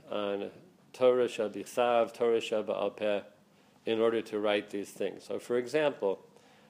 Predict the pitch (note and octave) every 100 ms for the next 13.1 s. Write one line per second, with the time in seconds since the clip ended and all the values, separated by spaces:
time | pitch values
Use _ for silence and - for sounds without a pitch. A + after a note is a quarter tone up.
0 | _ - - D#3 D3+ A#2 B2+ B2 B2 A#2
1 | A2+ A2 A2+ A#2+ A2+ G#2+ A2 G2+ G2 F#2+
2 | - _ _ - C3+ B2+ A2+ A2+ A#2 A2
3 | G2+ - - _ _ _ _ _ _ -
4 | G#2+ B2+ - A#2 - A#2 A2 A2 G#2+ G#2+
5 | G2+ - G#2+ G2+ F#2+ G#2 B2 A2+ A2 G2+
6 | - G#2 G#2 G2+ G2 - G#2 - G#2 G#2
7 | G#2 G2+ G#2+ G#2 G2+ G2 G2+ G2+ F#2 G2+
8 | F#2+ - _ _ - - - - A#2 B2+
9 | A#2+ B2 B2+ B2 - A2+ - A2+ G#2 G#2
10 | - G#2+ G#2 - A2+ A2 A2+ G#2+ G#2 G#2+
11 | G#2 G#2 A2 G2+ - G2+ A2+ G#2+ G#2 A2
12 | G#2 G#2+ - G#2+ G#2 G#2 G#2 G2+ G2+ G2+
13 | G2